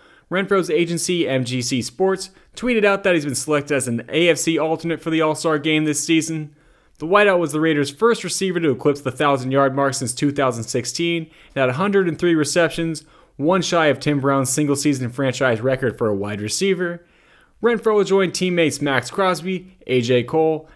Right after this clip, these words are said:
and Denzel Perryman for the Pro Bowl in Las Vegas on February sixth. I've got some more head coach updates for you guys. The Raiders reached out to the San Francisco forty-niners to request to interview the defensive coordinator DeMeco Ryans,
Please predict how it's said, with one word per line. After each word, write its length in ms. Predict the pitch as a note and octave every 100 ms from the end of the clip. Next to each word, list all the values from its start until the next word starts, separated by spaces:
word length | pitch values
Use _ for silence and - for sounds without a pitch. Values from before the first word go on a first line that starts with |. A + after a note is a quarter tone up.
| -
and 260 | G3 G#3+ E3+
Denzel 420 | F3 D3+ E3 C#3+
Perryman 420 | D3 D3+ D3 C#3+
for 100 | C3+
the 80 | C3
Pro 200 | - C#3
Bowl 240 | B2+ C3+
in 120 | A#2+ B2
Las 240 | B2 B2
Vegas 340 | C#3+ C#3+ D3
on 220 | - A2+ A2
February 540 | D3+ D3+ D#3+ E3 D#3+
sixth. 600 | - C3+ G2+ - - - _ _ _ _ _ _ _
I've 100 | G2+
got 160 | F3+ F#3+
some 120 | F3
more 180 | F3+ D#3+
head 180 | E3+
coach 240 | - G3+ G3
updates 380 | C3+ - A2+ -
for 120 | A#2
you 100 | G2+
guys. 400 | G#2+ A#2 C3+ - _ _ _
The 100 | -
Raiders 280 | D3+ G#3 F#3+
reached 220 | F#3+ F3
out 180 | F3+ D#3+ D3
to 40 |
the 80 | B2
San 220 | - C#3+
Francisco 400 | B2+ C#3+ - C3+
forty-niners 680 | B2+ C3+ C3 B2+ C3 C3 B2
to 100 | B2
request 340 | A#2 E3 D#3+
to 120 | - D#3
interview 280 | E3+ D#3+
the 140 | D3+ B2+
defensive 560 | B2+ D3 F3 D3+ D3
coordinator 460 | - D#3 D3+ D3+ C#3
DeMeco 460 | C3 B2+ D3 D#3 C#3
Ryans, 520 | D#3+ F3 F3+ F3